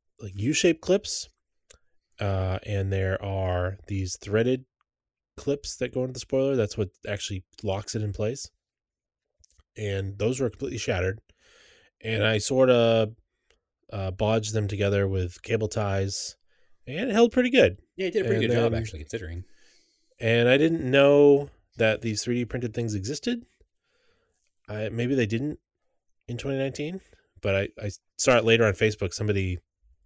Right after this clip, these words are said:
Speaker 1: one of my people I follow that's into D S Ms, like, commented on this page, so I ended up following the page. It's D S M three D Creations,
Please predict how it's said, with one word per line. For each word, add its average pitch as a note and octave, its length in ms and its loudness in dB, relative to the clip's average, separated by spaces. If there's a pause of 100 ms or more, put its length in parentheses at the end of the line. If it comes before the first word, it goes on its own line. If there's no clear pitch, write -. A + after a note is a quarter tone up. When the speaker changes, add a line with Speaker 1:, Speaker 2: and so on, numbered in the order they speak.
(200)
Speaker 1:
one G#2 200 -4
of G#2 60 0
my F#2 220 0 (340)
people G2+ 180 -2
I F2+ 80 0
follow F2+ 240 0
that's F#2 220 -8
into F2 140 -6
D F#2 140 -6
S F2+ 140 -6
Ms, F#2+ 220 -4
like, A2 100 -16
commented F#2+ 380 -2
on F2+ 100 -2
this F2 120 -6
page, F#2+ 340 -8
so G2+ 100 -6
I F#2+ 40 -4
ended G2+ 140 -4
up - 100 -12
following G2+ 240 -2
the G#2+ 60 -6
page. F#2+ 380 -6 (300)
It's - 100 -20
D A#2+ 220 2
S C3+ 160 0
M A#2 300 0 (600)
three A2+ 240 0
D B2 140 -2
Creations, G2 720 -2